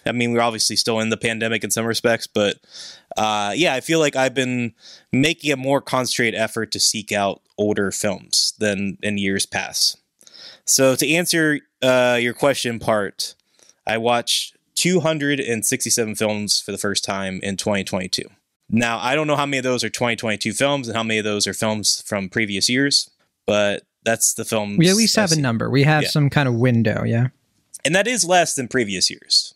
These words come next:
Speaker 1: I will say. I don't know
Speaker 2: That's
Speaker 1: why.
Speaker 2: less than first time twenty twenty-one watch. Like, that's fewer films than I watched in twenty twenty-one that were twenty twenty-one movies.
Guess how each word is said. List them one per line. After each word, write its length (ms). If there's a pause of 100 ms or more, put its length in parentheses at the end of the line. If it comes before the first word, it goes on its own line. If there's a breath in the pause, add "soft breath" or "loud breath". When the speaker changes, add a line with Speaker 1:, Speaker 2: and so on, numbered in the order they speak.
Speaker 1:
I 80
will 140
say. 300 (240)
I 60
don't 80
know 80
Speaker 2:
That's 100
Speaker 1:
why. 80
Speaker 2:
less 180
than 260
first 380
time 260
twenty 280
twenty-one 500
watch. 340
Like, 240 (300 loud breath)
that's 180
fewer 280
films 320
than 100
I 100
watched 360
in 100
twenty 280
twenty-one 840 (260)
that 80
were 120
twenty 240
twenty-one 480
movies. 400